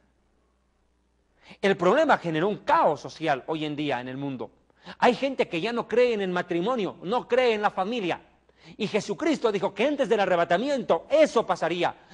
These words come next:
Yeshua el Mesías dijo, "Y antes, antes de que el Hijo del Hombre venga,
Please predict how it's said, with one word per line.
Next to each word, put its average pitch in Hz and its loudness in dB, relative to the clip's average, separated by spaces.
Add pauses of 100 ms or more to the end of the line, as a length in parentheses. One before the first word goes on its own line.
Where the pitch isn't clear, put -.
(100)
Yeshua 240 2
el 208 0
Mesías 190 -4
dijo, - -8 (1040)
"Y 160 -2
antes, 247 0
antes 220 2
de 170 -2
que 185 -2
el 208 -2
Hijo 208 -2
del 196 0
Hombre 208 2
venga, 185 0